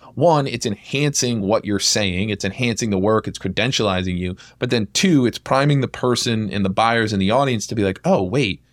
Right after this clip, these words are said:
this person does something else," and they're starting to form a picture of what that is. Second thing is kind of where Talkadot comes in. So Talkadot's a free app.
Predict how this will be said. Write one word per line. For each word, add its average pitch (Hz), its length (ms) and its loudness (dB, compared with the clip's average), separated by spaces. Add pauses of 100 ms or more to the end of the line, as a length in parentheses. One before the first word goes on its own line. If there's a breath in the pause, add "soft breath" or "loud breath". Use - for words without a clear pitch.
(240)
this 127 140 -2
person 175 380 -2
does 113 220 0
something 107 500 0
else," 135 240 0
and 110 80 -2
they're 107 80 0
starting 120 300 0
to 101 60 -2
form 107 300 -2
a 95 60 0
picture - 460 -4
of 90 80 -4
what 92 180 -2
that 73 220 -6
is. - 180 -10 (320 soft breath)
Second 185 400 2
thing 165 120 2
is 127 120 2
kind 127 200 0
of 113 60 0
where 110 120 0
Talkadot 107 600 -2
comes 101 220 -2
in. 113 160 0
So 110 140 -2
Talkadot's 151 500 2
a 110 40 -4
free 143 340 0
app. 120 320 0